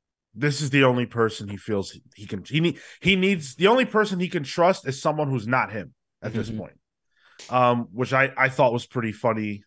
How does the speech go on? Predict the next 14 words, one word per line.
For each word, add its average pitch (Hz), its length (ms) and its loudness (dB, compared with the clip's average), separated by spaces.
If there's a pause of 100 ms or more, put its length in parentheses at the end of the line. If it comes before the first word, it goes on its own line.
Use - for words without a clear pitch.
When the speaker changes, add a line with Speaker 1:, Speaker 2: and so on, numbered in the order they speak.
Speaker 1:
um, 101 240 -6
and 104 120 -12
interesting. 98 560 -10 (540)
I, 220 580 2 (1800)
I'm 196 120 4
not 269 200 6
sure 302 320 2
if - 100 -4
we're 151 140 4
gonna 123 220 2
get 117 240 0
her 104 320 -2
in, 110 460 -4
in, 98 560 -8